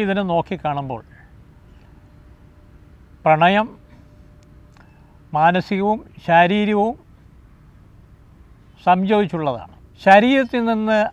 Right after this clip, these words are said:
അന്യമല്ല മനസ്സ്. മനസ്സ് ശരീരത്തിൻ്റെ ഒരു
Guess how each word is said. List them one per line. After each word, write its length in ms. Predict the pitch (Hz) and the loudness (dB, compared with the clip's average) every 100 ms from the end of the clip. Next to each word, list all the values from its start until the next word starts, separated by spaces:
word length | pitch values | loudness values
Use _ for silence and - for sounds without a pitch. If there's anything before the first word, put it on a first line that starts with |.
| - | -4
അന്യമല്ല 520 | 175 214 233 190 165 175 180 - 147 | -4 0 0 0 2 0 0 -6 -6
മനസ്സ്. 300 | 151 160 - - - _ _ - _ _ _ _ _ _ _ _ - - | -6 -6 -10 -20 -20 _ _ -20 _ _ _ _ _ _ _ _ -18 -8
മനസ്സ് 320 | 131 147 - 190 | -6 -6 -8 -6
ശരീരത്തിൻ്റെ 520 | 160 165 202 196 202 | -4 -4 -6 -6 -6
ഒരു 40 | 202 | -6